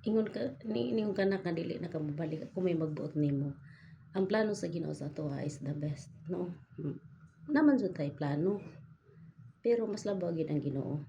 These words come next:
Mao na nga sa matag hunahunaon, buhaton, ato gyud ang itugyan diri sa Ginoo nga, "Lord, kini ba ako ang kabo-, kini ba akong gibuhat kabubuton ba ninimo?" If kabubuton diri sa Ginoo,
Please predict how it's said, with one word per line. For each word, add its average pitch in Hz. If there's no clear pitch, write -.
Mao 151
na 147
nga 139
sa 156
matag 240
hunahunaon, 202
buhaton, 156
ato 165
gyud 156
ang 151
itugyan 147
diri 127
sa -
Ginoo 143
nga, 131
"Lord, 175
kini 160
ba 139
ako 143
ang 143
kabo-, 135
kini 180
ba 151
akong 156
gibuhat 143
kabubuton 143
ba 139
ninimo?" 127
If 214
kabubuton 170
diri 147
sa -
Ginoo, 139